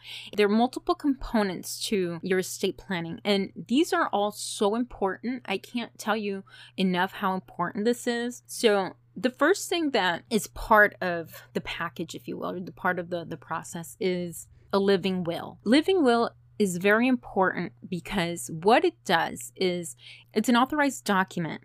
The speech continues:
that states what your wishes are should you be in a state that you cannot make decisions for yourself,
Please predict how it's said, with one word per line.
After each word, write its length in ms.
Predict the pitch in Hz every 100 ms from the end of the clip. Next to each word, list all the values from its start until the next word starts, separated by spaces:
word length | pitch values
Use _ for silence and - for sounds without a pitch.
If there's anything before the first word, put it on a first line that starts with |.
| _
that 200 | 214 -
states 480 | - - 196 - -
what 380 | 165 170 226 254
your 200 | 311 302
wishes 540 | 196 208 - 233 - -
are 460 | 185 175 156 - 214 -
should 400 | - - 247 247
you 500 | 214 214 202 190 185 - _ 202
be 280 | 175 208 -
in 140 | 220 214
a 60 | 220
state 500 | - - 175 - -
that 240 | 175 -
you 400 | 170 196 208 208
cannot 360 | - 208 180 -
make 160 | 175
decisions 480 | 190 - 180 175 175
for 120 | -
yourself, 640 | 175 170 - 185 240 349